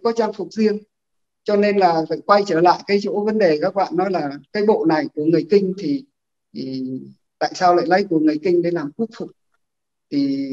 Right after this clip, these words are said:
ngoài cái câu trả lời đấy của, của anh, ờ, Đinh Hồng Cường trả lời ra thì tôi thấy rằng là, ờ, tức là đã là cái bộ quốc phục thì là cái bộ chung,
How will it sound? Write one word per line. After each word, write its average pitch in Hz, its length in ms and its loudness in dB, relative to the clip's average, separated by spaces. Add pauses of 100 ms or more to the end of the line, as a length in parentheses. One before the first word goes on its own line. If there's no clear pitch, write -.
ngoài 165 360 2
cái 202 100 0
câu 196 180 0
trả 170 140 2
lời 151 220 0
đấy 202 260 -2 (280)
của, 143 220 -2
của 156 80 2
anh, 175 380 6
ờ, 170 120 -2
Đinh 170 180 -2
Hồng 156 200 0
Cường 147 180 -2
trả 139 120 -6
lời 135 220 -8
ra 147 140 -8 (120)
thì 147 120 -10
tôi 156 140 -8 (520)
thấy 202 240 6
rằng 185 300 4
là, 151 120 0 (680)
ờ, 135 380 -8 (1160)
tức 240 140 8
là 180 180 6 (200)
đã 208 200 4
là 220 160 6
cái 240 100 6
bộ 220 220 2
quốc 247 160 -2
phục 180 240 -6
thì 160 180 0
là 147 300 -2 (140)
cái 214 80 2
bộ 214 240 4
chung, 220 260 6